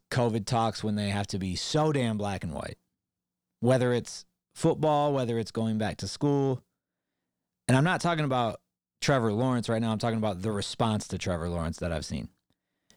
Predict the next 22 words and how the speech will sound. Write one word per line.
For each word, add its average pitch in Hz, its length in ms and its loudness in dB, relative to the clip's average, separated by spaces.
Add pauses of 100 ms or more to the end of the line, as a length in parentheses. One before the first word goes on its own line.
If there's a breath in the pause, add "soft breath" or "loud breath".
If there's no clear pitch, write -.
You 135 120 6
can 208 120 4
be 208 120 4
against 135 440 0
these 135 240 0
things 135 320 0
without 113 400 0
being 120 240 0
the 110 60 -2
person 117 360 -2
that 92 160 -2
just 104 220 -4
wants 107 260 -2
everyone 104 500 -2
to 101 100 -6
stay 101 400 -2
in 101 160 -4
the 95 80 -4
house 101 340 -2
and 98 120 -2
not 98 220 -2
leave. 101 300 -4